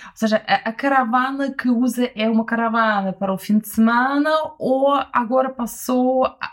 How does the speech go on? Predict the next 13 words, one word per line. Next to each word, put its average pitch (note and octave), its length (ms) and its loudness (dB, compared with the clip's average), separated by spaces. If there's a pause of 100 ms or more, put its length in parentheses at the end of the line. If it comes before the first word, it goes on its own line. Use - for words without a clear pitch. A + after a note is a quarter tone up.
(480)
passou C#4+ 380 -2
a B3 580 4 (160)
viver C4 680 4
na C4 140 0
caravana? G3 680 -2
Como C#4 300 2
é C#4 80 4
que C4 440 -2 (500)
ajustar A#3+ 580 2
do A#3 120 -2
dia B3 260 0
a A#3 40 0
dia? D#3+ 320 -2